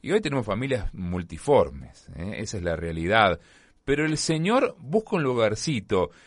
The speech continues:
y a veces es María la que busca un lugarcito, ¿no? A veces es María la que hace la punta, pasa muchas veces esto, Cecilia, la que hace la punta, y bueno, cuando ingresa María, después, después ingresa Jesús. De alguna forma ocurre así.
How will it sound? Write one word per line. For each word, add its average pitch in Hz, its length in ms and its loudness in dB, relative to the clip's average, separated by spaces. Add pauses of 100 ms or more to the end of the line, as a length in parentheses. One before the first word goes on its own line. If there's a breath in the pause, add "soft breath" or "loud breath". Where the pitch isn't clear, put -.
(200 soft breath)
y 147 140 -2
a 160 80 6
veces 220 260 4
es 185 100 4
María 156 380 4
la 104 140 6
que 107 80 -4
busca 113 220 0
un 110 40 0
lugarcito, 98 720 -2
¿no? 113 340 -4
A 113 120 0
veces 143 260 0
es 131 60 -2
María 135 320 2
la 123 100 4
que 139 100 0
hace 143 200 -2
la 113 160 2
punta, 117 580 2
pasa 127 240 0
muchas 113 300 -6
veces 113 360 -2
esto, 80 200 -12
Cecilia, 76 640 -8 (360 soft breath)
la - 160 -2
que 131 140 0
hace 143 160 -2
la 120 180 4
punta, 151 640 2
y 127 300 -4
bueno, 131 280 0
cuando 107 320 -4
ingresa 139 400 -4
María, 131 300 0
después, 107 420 0 (360 soft breath)
después 113 260 -6
ingresa 90 320 -4
Jesús. - 680 -12
De 87 140 -10
alguna 101 240 -4
forma 85 300 -4
ocurre 71 260 -12
así. 82 300 -10